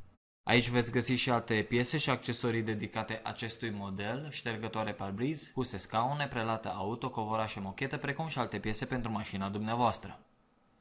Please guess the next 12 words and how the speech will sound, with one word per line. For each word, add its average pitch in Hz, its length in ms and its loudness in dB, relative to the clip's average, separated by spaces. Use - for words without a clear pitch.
Pentru 123 260 2
a 117 40 6
comanda 110 400 4
această 107 360 0
tăviță 147 340 -4
putem 127 320 -2
adăuga 107 360 0
produsul 110 540 -2
în 98 120 -2
coș, 156 360 -2
trimite 113 360 -2
comanda. 117 680 0